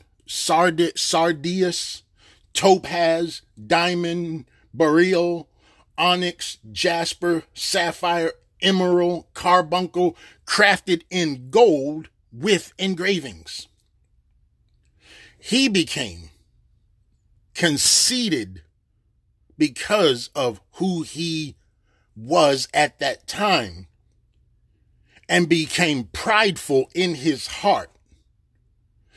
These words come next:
that he believed himself to be able to put his throne above God's. He had a throne. He had his own throne,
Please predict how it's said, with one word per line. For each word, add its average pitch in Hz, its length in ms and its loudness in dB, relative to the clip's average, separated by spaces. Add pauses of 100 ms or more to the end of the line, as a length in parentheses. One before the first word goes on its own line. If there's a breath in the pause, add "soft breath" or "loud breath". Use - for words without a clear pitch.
(180 soft breath)
that 151 220 2
he 254 280 0
believed 170 540 2
himself 165 760 0 (1120)
to 185 220 2
be 147 420 2
able 170 300 4
to 156 240 0 (200)
put 165 200 0
his 165 300 0
throne 202 600 0
above 156 680 2
God's. 170 380 4 (120)
He 254 260 -2
had 208 300 -2
a 220 80 -6
throne. 226 580 -2 (600)
He 302 220 4
had 226 200 2
his 254 220 0
own 277 260 4
throne, 269 480 0